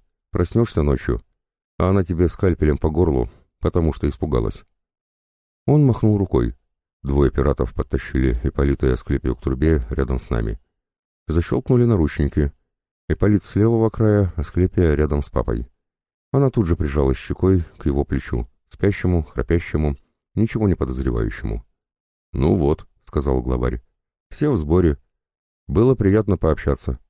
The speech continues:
хотя нет, не было. Но все равно, прощай, мальчик". Он подошел к Мине. Достал из кармана пульт, маленький, плоский, с единственной кнопкой. Посмотрел на меня. Улыбнулся,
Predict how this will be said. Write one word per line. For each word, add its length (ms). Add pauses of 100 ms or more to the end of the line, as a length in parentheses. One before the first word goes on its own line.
(160)
хотя 220
нет, 180 (180)
не 140
было. 300 (560)
Но 160
все 160
равно, 360 (100)
прощай, 340
мальчик". 440 (760)
Он 160
подошел 400
к 100
Мине. 320 (600)
Достал 360
из 60
кармана 400
пульт, 320 (160)
маленький, 440
плоский, 480
с 140
единственной 540
кнопкой. 440 (380)
Посмотрел 440
на 80
меня. 360 (640)
Улыбнулся, 640